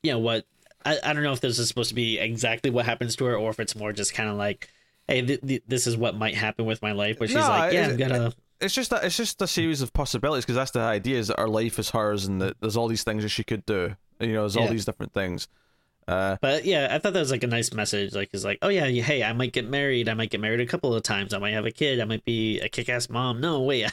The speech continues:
Speaker 1: <laughs> I could be president." Like, uh, but then at the end of the day, you know, she's like, "Oh, and then maybe when I'm with these people, I'll tell 'em,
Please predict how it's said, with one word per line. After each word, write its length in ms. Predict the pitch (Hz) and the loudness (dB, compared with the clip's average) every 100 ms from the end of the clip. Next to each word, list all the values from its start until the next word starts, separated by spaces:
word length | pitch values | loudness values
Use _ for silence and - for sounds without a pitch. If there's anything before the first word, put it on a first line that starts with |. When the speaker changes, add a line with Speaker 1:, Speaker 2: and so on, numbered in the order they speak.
| - | -2
Speaker 1:
<laughs> 100 | - | -2
I 80 | 131 | -2
could 160 | 151 | 0
be 100 | 131 | 0
president." 380 | 113 139 120 107 | 0 0 0 0
Like, 200 | 110 113 - - - - _ - | -2 -4 -10 -20 -20 -20 _ -2
uh, 260 | 117 113 | 0 0
but 200 | 110 139 | 0 2
then 120 | 151 147 | 2 2
at 140 | 143 | 2
the 80 | 143 | 2
end 100 | 127 | 2
of 100 | 120 | 2
the 60 | |
day, 340 | 120 113 113 101 | 2 2 0 -2
you 120 | 120 | -2
know, 60 | 110 | -2
she's 240 | 113 117 101 | 0 -2 0
like, 200 | 104 - | -2 0
"Oh, 180 | 170 123 | 2 2
and 120 | 120 | 2
then 140 | 123 | 2
maybe 640 | 120 117 113 117 113 113 - _ _ _ _ _ _ | 2 0 0 0 0 -2 -4 _ _ _ _ _ _
when 200 | 127 131 | -2 0
I'm 140 | 120 120 | 0 0
with 160 | 117 | -2
these 180 | 120 110 | -2 -2
people, 240 | - 113 101 | -2 -2 0
I'll 140 | 104 | 0
tell 240 | - 98 | -2 -4
'em, 200 | 95 95 | -6 -10